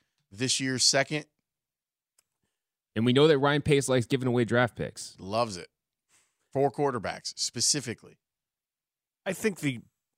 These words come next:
Speaker 3: combine has become the interview circuit. If nobody's gonna do the testing and everybody's opting out of the stupid psychological and personality testing,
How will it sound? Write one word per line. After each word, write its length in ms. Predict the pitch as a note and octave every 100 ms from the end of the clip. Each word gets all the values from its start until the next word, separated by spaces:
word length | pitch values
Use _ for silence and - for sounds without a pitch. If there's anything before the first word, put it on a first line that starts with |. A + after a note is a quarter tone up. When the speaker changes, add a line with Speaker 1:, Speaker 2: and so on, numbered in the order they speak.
| _
Speaker 3:
combine 480 | - C3+ C3 A#2+ A2+
has 360 | G#2 A#2+ G#2+ G#2
become 600 | - G#2 - A2+ G#2 G2+
the 180 | G2+ F#2+
interview 580 | G2+ G2 G2 F#2 F#2 F2+
circuit. 460 | - G2+ - G2
If 140 | F#2+ A2
nobody's 380 | C#3+ F3+ F#3
gonna 140 | E3 D#3+
do 240 | A#2 B2
the 100 | A#2
testing 640 | A2+ - G#2 - A2 G2 G2
and 80 | G2+
everybody's 380 | G#2 B2+ A#2
opting 420 | B2 G#2 - A#2+ G2+
out 240 | G2+ G2+
of 100 | G2+
the 80 | F#2+
stupid 480 | - - G#2+ G#2 F#2+
psychological 800 | A#2 G#2+ G2+ G2 G2+ G#2 A2 G2+
and 140 | F#2+
personality 680 | A2 G2+ G#2+ F#2+ F#2+ G2 F#2+
testing, 600 | A2 F#2+ - G#2 F#2+